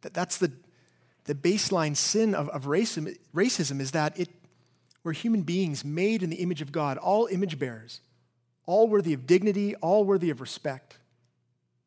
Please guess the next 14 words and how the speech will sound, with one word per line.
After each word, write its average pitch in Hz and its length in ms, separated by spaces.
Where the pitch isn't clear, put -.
When 165 100
God 170 200
looks 180 220
down, 147 280
how - 100
does 156 120
he 143 40
feel 190 280
about 113 180
it? - 100
What 170 80
does 143 80
he 139 80
think? 127 380